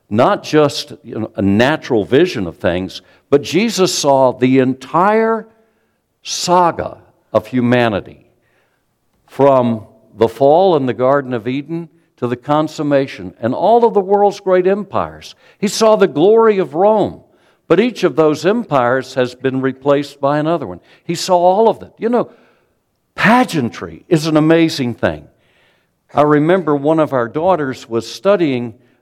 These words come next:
uh, taking a course on manipulation, and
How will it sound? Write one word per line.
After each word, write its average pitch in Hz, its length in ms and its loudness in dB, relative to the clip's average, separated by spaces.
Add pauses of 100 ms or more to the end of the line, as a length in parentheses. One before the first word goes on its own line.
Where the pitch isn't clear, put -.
uh, 95 480 -2
taking 180 400 -2
a 113 60 -4
course 143 600 0
on 120 300 0
manipulation, 131 1000 -2 (400)
and 127 500 -2